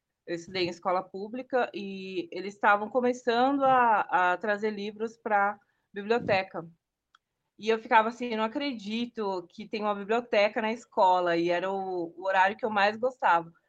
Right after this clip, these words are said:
Mas veio diferente, veio de mim isso mesmo, de, desse hábito, assim, pela leitura.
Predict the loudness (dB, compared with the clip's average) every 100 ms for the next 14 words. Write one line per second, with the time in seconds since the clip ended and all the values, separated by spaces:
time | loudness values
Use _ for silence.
0 | _ _ 2 4 4 0 -2 -2 -4 -2
1 | 2 2 0 -4 -12 -10 -8 -8 -6 -2
2 | -2 -2 -2 -4 -8 -10 -4 -4 -6 -12
3 | -14 -16 -18 _ _ _ -8 -8 0 4
4 | 4 2 -8 -16 -12 -6 -2 -2 -4 -8
5 | -10 -2 -2